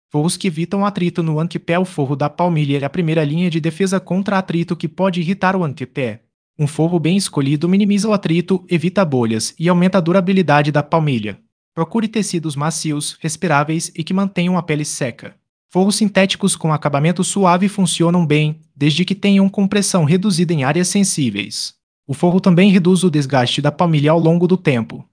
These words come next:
Considere forro com fibras que absorvem umidade, costuras mínimas ou removíveis e bordas suavizadas para não beliscar a pele. Como a sandália alívio imediato neuroma funciona no dia a dia, você pode sentir a diferença no primeiro passo.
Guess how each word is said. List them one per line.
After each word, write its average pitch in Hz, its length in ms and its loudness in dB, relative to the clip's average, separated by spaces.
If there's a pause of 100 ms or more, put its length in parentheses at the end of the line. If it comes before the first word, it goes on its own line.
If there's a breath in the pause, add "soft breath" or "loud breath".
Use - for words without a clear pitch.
(220)
Considere 196 460 2
forro 170 340 -2
com 185 220 -2
fibras 156 420 -2
que 175 120 -2
absorvem 185 480 0
umidade, 139 520 2 (160 soft breath)
costuras 175 480 0
mínimas 175 540 0
ou 190 80 -2
removíveis 185 640 0
e 208 60 -2
bordas 170 380 2
suavizadas 143 580 0
para 135 240 -2
não 139 120 -2
beliscar 165 400 -2
a 151 60 0
pele. 110 480 -2 (300)
Como 202 160 6
a 214 40 6
sandália 156 420 4
alívio 185 260 2
imediato 165 480 2
neuroma 170 340 4
funciona 185 540 2
no 170 100 2
dia 156 220 2
a - 20 2
dia, 170 220 2
você 170 260 0
pode 190 320 2
sentir 180 340 0
a 208 40 4
diferença 160 560 2
no 160 80 2
primeiro 170 400 2
passo. 135 520 -2